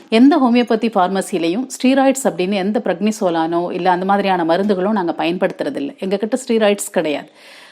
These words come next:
அதை நான் உண்மையா வலியுறுத்தி சொல்ல விருப்பப்படுறேன். ஹோமியோபதி மருந்துகள்ல ஸ்டீராய்ட்ஸ் கிடையாது. இந்த ஸ்-, அப்ப மருந்துகள்லாம் எங்கேருந்து வருது, என்னெல்லாம் நாங்க ப்ரிப்பேர் பண்றோம் அப்படின்னு பார்த்தீங்கன்னாக்கா,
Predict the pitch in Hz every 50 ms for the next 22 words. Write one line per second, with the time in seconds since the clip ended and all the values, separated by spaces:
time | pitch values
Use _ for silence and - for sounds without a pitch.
0 | - - - 196 196 208 196 185 185 202 226 233 240 247 247 233 202 185 196 240
1 | 262 262 247 - 254 - - 196 175 190 180 170 160 - - 165 - 175 - -
2 | - - - - 208 220 254 269 233 262 233 226 202 180 185 180 180 175 170 -
3 | 170 170 190 269 359 - - - 240 233 220 208 175 170 170 - - - 180 156
4 | 151 147 139 151 - 247 427 - - - - - - _ - 254 240 247 247 247
5 | - 262 - - - 302 254 240 254 320 320 359 320 285 254 254 277 247 208 226
6 | 262 247 285 277 254 220 190 175 165 165 185 180 180 214 247 262 269 269 262 240
7 | 208 180 175 - 185 175 - 196 190 190 - 165 156 160 165 151 160 170 165 160
8 | 175 165 - - 170 165 165 160 147 - - 226